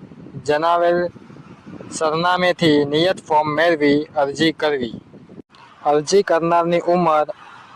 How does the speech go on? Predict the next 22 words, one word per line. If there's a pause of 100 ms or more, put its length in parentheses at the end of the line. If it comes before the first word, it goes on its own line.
(300)
અઢાર
વર્ષથી
ચાલીસ
વર્ષના
અંદર
હોવી
જોઈએ (1160)
અને
શૈક્ષણિક (100)
લાયકાત (720)
દસ (140)
પાસ
હોવું
જોઈએ. (1900)
અરજી
મેળવવા
માટેનું
સ્થળ (580)
વલસાડ (140)
સિટી
પોલીસ
સ્ટેશન,